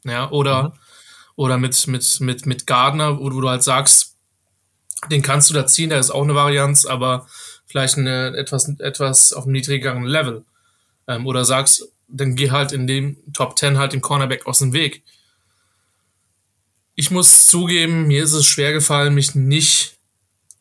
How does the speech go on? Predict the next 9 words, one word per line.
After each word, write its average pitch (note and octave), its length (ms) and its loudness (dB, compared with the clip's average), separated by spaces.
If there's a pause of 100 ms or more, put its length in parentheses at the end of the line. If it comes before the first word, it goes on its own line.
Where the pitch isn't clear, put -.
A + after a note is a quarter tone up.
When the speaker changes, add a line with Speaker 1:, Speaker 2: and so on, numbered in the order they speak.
(140)
Speaker 1:
in, C3 560 -2
äh, C3+ 420 -8 (380)
in D3+ 60 -6
das C3 180 4
Play C#3 140 2
von C3+ 160 0
Stingley C3+ 360 0
zu - 140 4
verknallen. A#2 500 -8